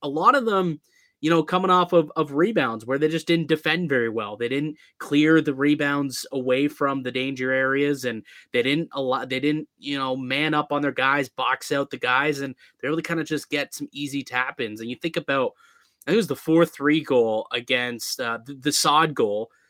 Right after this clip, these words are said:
You guys just sitting at the side of the net, little quick little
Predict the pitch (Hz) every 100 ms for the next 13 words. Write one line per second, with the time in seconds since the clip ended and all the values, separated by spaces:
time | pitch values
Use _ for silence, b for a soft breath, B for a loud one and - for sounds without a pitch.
0 | _ _ _ _ - 269 285 226 175 -
1 | 262 170 156 - 214 214 160 175 214 -
2 | 202 190 - 208 202 196 175 156